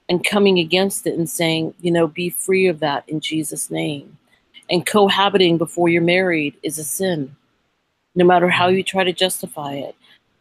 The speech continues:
That, that God can set you free of that and give you a love for the truth,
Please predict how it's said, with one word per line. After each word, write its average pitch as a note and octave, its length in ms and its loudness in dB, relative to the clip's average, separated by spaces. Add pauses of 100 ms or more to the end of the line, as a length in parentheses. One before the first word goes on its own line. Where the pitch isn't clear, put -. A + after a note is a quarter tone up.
(100)
That, C3 300 0
that E3 140 2
God F3 300 4
can F3+ 140 0
set - 180 0
you F3+ 160 0
free F#3 320 0
of E3 140 -2
that C#3 280 -8
and E3+ 120 -2
give F3 160 0
you F3+ 200 4
a F3+ 40 2
love F3 260 2
for G3 160 -2
the F3 120 -2
truth, D#3+ 500 -2